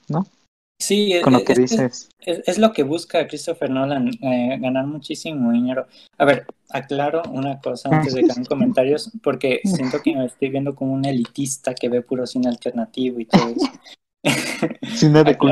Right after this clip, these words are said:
Speaker 1: cultura.
Speaker 2: que no, aclaro que no. Eh, me gusta el cine alternativo, por supuesto, pero también me gusta el cine comercial, y tampoco
Speaker 1: Sí.
Speaker 2: soy el mayor conocedor de cine del mundo,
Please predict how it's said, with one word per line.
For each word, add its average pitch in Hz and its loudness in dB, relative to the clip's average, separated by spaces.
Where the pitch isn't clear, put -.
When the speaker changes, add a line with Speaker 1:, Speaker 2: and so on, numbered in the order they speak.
Speaker 1:
cultura. 131 6
Speaker 2:
que 127 -2
no, 165 0
aclaro 147 0
que 151 -6
no. 170 -4
Eh, 131 -4
me 127 -2
gusta 135 -4
el 123 -6
cine 123 -2
alternativo, 123 -4
por 127 -4
supuesto, 120 -2
pero 120 0
también 120 2
me 123 2
gusta 117 -12
el - -20
cine 117 -2
comercial, - -10
y 135 -6
tampoco 135 4
Speaker 1:
Sí. - 2
Speaker 2:
soy 131 2
el 131 0
mayor 123 0
conocedor 120 2
de 120 0
cine 127 -2
del 120 0
mundo, 127 0